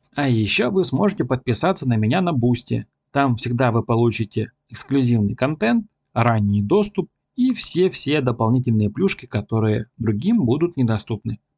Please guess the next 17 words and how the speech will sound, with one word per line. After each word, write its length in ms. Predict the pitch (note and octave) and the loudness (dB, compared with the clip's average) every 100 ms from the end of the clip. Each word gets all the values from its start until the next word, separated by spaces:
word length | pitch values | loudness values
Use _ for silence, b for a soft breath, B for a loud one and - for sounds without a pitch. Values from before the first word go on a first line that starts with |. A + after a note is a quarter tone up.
| _ _ | _ _
Подписка 640 | C#3+ D3 - F#3+ G#3+ - D#3 | -4 -4 -4 -2 -2 0 0
на 140 | C#3+ | 2
Бусти 400 | C3 G3+ G#3 - | 2 0 0 -2
будет 240 | A#2+ E3+ | 0 0
стоить 320 | - D#3+ F#3 - | -2 -2 -2 -2
всего 320 | - C#3 D3+ | -2 0 0
лишь 200 | D#3 C3 | 0 -2
двадцать 600 | B2+ B2 C3+ E3+ E3+ D#3+ | 0 2 2 0 -4 -4
пять 300 | - B2 C3+ | -2 -2 0
рублей. 460 | C3+ A#2 A2+ G#2+ - _ _ - | -2 0 0 0 -4 _ _ -2
Поэтому 440 | C3 C3+ C#3 C3 | 0 0 0 0
подписывайтесь, 1080 | C3+ B2+ - B2+ C3+ - F#3 F#3+ F3+ E3 - - | 0 -2 -2 -2 -2 0 0 0 -2 -10 -8 0
не 240 | B2+ C3 | 2 4
жалейте, 720 | A2 A#2 A2 B2+ D#3 E3+ D#3+ _ _ _ _ - | 4 2 2 2 0 -4 -6 _ _ _ _ -4
там 300 | A2 D3+ D#3+ | -2 0 0
будет 380 | A2+ B2 C#3 C3 | 0 0 0 -2
интересно. 580 | B2+ A2+ G#2 G#2 G#2+ | 0 0 0 -2 -6